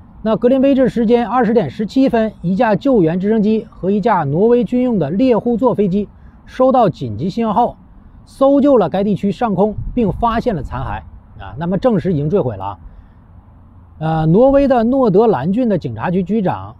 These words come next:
也告诉媒体啊，“我们发现了一架坠毁的飞机，但我们没有看到生命的迹象啊。”那就显示四名的机组人员已经全部遇难啊。“我们被告知这是一架美国飞机，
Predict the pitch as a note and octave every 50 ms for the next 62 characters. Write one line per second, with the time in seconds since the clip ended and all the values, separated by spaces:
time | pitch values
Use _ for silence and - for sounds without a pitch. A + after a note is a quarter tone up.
0 | - - C3+ C3+ B2 A2+ A2+ - B3+ B3+ B3 A#3 G3+ D#3 - E3 C#3+ C3+ D#3 E3+
1 | - G#2+ F#2+ F#2 G2 G#2 B2 B2+ C3 A#2 B2 C#3+ E3+ - - A#3+ A#3 B3+ - -
2 | B3 G#3 E3 D3+ E3+ F3 G#3 G#3 F#3+ - A3+ D#3+ B2 A2 - C3+ F3+ F3+ F#3+ G#3
3 | G3 - - - - - - - - - - - - - C4+ C4 A#3+ G3+ E3+ D3
4 | D3+ D3 C#3 C#3+ F3 B3+ B3+ F#3+ C#3 - - - A#3+ A3+ F#3 E3 F#3 F3 D#3 -
5 | - - - - - - - - - - - - - - C4 B3+ C4 C4 C4 C4
6 | C4+ B3 G3 D3+ B2 G#2+ G2 G#3 F3+ C#3 G#3+ G#3+ - - - - - - - G#2
7 | A#2+ F3 A#3 A3 C4 B3+ - - D3 A#2+ C3 G3+ G3 - - C#4 B3+ G3 E3 D#3
8 | F#3 G#3 G#3+ F#3+ - - - - - - - - - - C4 A3+ G#3 D#3 C#3+ D#3
9 | F3+ F#3+ F#3+ C#3 B2+ A#2+ G2 F#2+ G#2+ C#3 F3 F#3 E3 E3 D#3+ E3 C#3+ G#2+ F#2 F#2+
10 | F#2+ - - - - - - - - - - - - - - - - - - G3
11 | G#3+ A#3+ B3 G3+ D4 C#4+ G#3+ - C#4 C4 B3 G3+ G#3+ B3+ B3+ G3+ - B3+ A3 A#3
12 | A#3 G3+ G#3+ G3+ A#3 B3 G#3+ F#3 C3+ G#2+ G#2+ F#2+ - E3+ G3 - A3 G3 F3+ G#3+
13 | G3+